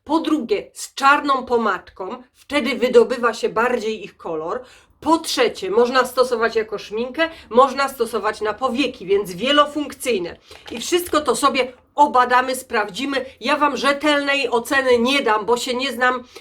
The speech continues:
na, dobrze na makijażu, ale przy okazji,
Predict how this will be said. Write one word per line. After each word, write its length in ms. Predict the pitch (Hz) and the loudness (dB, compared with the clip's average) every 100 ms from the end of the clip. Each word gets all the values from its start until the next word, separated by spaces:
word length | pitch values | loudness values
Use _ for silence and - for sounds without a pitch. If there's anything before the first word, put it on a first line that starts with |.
| - - | -18 -4
na, 280 | 233 247 | 2 2
dobrze 320 | 226 254 233 254 | 4 0 0 0
na 140 | 240 | 0
makijażu, 640 | 240 233 247 302 277 233 247 | 0 -4 -2 -2 0 -2 -2
ale 220 | 294 320 | -2 -4
przy 200 | - 285 | -2 -4
okazji, 480 | 254 247 226 302 | -2 -2 -2 -4